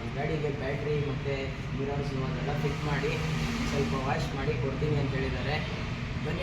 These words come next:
ಅಷ್ಟೊತ್ತಿಗೆ ನಾವು ಒಂದು ಐದು ನಿಮಿಷ ಅಲ್ಲಿ ಕೂತಿರೋಣ, ಇಲ್ಲಾಂದ್ರೆ ಅವರೇ ಕರೀತಾರೆ ಅಂತ ಹೇಳಿದ್ದಾರೆ ಐದು ನಿಮಿಷ ಬಿಟ್ಟು.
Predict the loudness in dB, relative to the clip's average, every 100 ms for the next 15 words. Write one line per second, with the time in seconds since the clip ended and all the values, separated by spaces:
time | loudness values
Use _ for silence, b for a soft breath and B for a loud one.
0 | 0 0 0 0 0 0 2 2 2 0
1 | -2 0 0 0 0 0 0 0 -2 -4
2 | -2 -2 -2 -2 -2 -2 0 2 2 2
3 | 2 2 0 0 0 0 0 0 0 2
4 | 2 2 -2 -2 -2 -2 -2 -2 -2